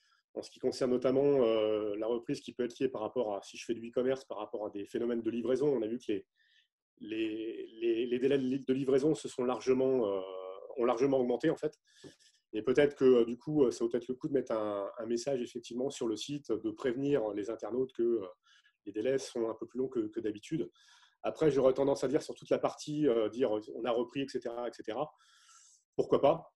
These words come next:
Après, je pense que, du coup, euh, moi, je verrais plus l'utilisation des réseaux sociaux, en fait, pour, euh, je dirais, pour, euh, comment dire, euh, communiquer, en fait, sur le fait que l'entreprise a repris. Vous aurez beaucoup plus de portée de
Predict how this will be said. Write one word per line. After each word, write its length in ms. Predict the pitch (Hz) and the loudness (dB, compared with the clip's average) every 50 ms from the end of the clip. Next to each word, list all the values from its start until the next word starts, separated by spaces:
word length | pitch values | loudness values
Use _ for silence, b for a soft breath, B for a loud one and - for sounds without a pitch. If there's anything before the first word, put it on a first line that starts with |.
| _ | _
Après, 260 | - 113 - - 147 143 - | -16 -12 -6 -4 -4 -4 -6
je 80 | - | -6
pense 180 | - 160 160 - | -4 -4 -4 -2
que, 400 | - - 135 131 135 131 131 123 | 0 4 4 6 6 6 4 2
du 120 | 117 120 131 | 0 -2 -8
coup, 320 | - - 170 170 170 151 | -6 -4 0 4 6 6
euh, 480 | 135 127 123 123 120 117 117 113 113 107 | 6 6 6 4 6 6 4 4 2 2
moi, 100 | 120 127 | 0 -2
je 80 | 113 | -2
verrais 240 | 117 131 123 127 120 - | 0 0 0 0 -2 -4
plus 260 | - 156 156 - - 127 | -8 -8 -8 -6 -4 -4
l'utilisation 600 | 117 123 123 - - 143 131 143 139 - 156 147 | -4 -4 -6 -8 -6 2 2 2 2 2 0 2
des 100 | 127 117 | 2 4
réseaux 240 | 117 127 113 135 | 2 4 2 2
sociaux, 340 | 127 - 131 117 - 143 127 | 0 -2 -4 -4 -2 -2 -4
en 40 | 104 | -2
fait, 140 | - 110 101 - _ - | -4 -8 -10 -10 _ -10
pour, 260 | - 120 107 101 95 95 | -6 -4 -4 -4 -4 -6
euh, 100 | 95 90 - _ _ _ _ _ _ _ _ _ _ _ _ _ | -8 -10 -12 _ _ _ _ _ _ _ _ _ _ _ _ _
je 100 | - - | -18 -8
dirais, 240 | - 107 110 117 | -6 -4 -4 -4
pour, 440 | 113 - - 127 123 123 113 104 95 | -4 -6 -8 -6 -4 -4 -2 -4 -4
euh, 60 | 95 95 - | -6 -6 -8
comment 220 | 113 113 113 110 | -8 -8 -6 -8
dire, 240 | 107 117 120 120 107 | -6 -6 -6 -6 -6
euh, 220 | 101 98 98 95 - - - - - 50 53 52 53 53 52 - _ | -6 -6 -8 -8 -10 -12 -14 -14 -14 -16 -16 -16 -18 -18 -20 -16 _
communiquer, 560 | - 143 135 131 131 135 139 131 - - 147 | -2 0 0 0 0 -2 -4 -4 -2 -2 -2
en 80 | 139 131 | -2 -2
fait, 140 | - 143 131 | -4 -6 -8
sur 180 | - - 110 | -6 -6 -6
le 80 | 110 107 | -6 -4
fait 240 | - 135 135 127 - | -4 -6 -6 -6 -4
que 80 | - 117 | -4 -2
l'entreprise 640 | 110 107 107 117 120 117 - 117 117 - 131 113 | 0 0 0 -2 -2 -4 -4 -6 -6 -4 -6 -2
a 60 | 117 113 | -2 0
repris. 260 | 110 107 - - 143 | 0 -2 -2 -4 -6
Vous 240 | 135 123 113 104 110 | -4 -4 -4 -4 -4
aurez 120 | 107 107 | -4 -4
beaucoup 240 | 110 117 120 - 127 | -4 -6 -8 -8 -16
plus 200 | _ - 143 127 | _ -12 -10 -6
de 80 | 117 | -6
portée 320 | 117 117 127 - - 135 131 | -4 -4 -4 -6 -2 -2 -2
de 100 | 120 | -2